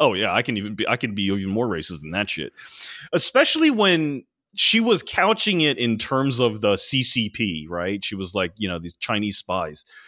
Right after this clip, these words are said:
which is something that even Democrats seem to have a hard time trying to push back on, right? So long as someone uses the, you know, "This is an anti-Asian, I'm just calling out Chi-, communism,"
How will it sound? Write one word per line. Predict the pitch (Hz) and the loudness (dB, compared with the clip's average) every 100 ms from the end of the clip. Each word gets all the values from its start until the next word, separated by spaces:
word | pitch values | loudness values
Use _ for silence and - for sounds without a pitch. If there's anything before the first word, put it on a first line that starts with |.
| - - | -14 -4
which | 143 | 0
is | 180 | 2
something | - 226 240 208 | 2 2 2 4
that | 170 135 - _ _ _ _ _ - | 4 4 0 _ _ _ _ _ 0
even | 190 208 170 | 4 6 4
Democrats | 127 131 160 - 104 90 - - - - _ _ _ _ _ | 4 4 4 2 0 0 -4 -6 -6 -12 _ _ _ _ _
seem | - - 147 143 151 | 0 2 4 2 2
to | - 139 | 2 2
have | 123 123 113 | 4 4 2
a | |
hard | - 120 113 107 | 0 2 2 -2
time | - 120 104 101 98 92 _ _ _ _ _ _ - | -4 0 0 0 -4 -8 _ _ _ _ _ _ -6
trying | - 131 117 113 107 | 2 4 4 4 0
to | 104 | -4
push | 95 104 - | -4 -4 -2
back | 95 92 82 | -2 -4 -6
on, | 50 - 101 _ | -16 -18 -20 _
right? | - 92 90 92 | -4 0 0 0
So | - | 0
long | 139 156 180 | 4 4 6
as | 165 | 2
someone | - 147 135 | 2 2 2
uses | 110 117 117 107 98 | 2 2 2 -2 0
the, | 101 90 85 - - _ - | 0 0 -2 -6 -20 _ -6
you | 117 | -2
know, | 107 87 | 0 0
"This | 98 147 | 0 0
is | 147 127 | 0 -2
an | 120 | 0
anti-Asian, | 120 113 123 101 110 107 98 | 0 0 0 2 2 2 -6
I'm | 98 110 | -2 -2
just | 110 110 - | -2 -4 -2
calling | 131 107 98 | -2 -2 -2
out | 98 _ - | -6 _ -6
Chi-, | 120 95 - | -4 -6 -6
communism," | - 120 127 90 80 80 76 | 0 2 0 -2 -6 -8 -10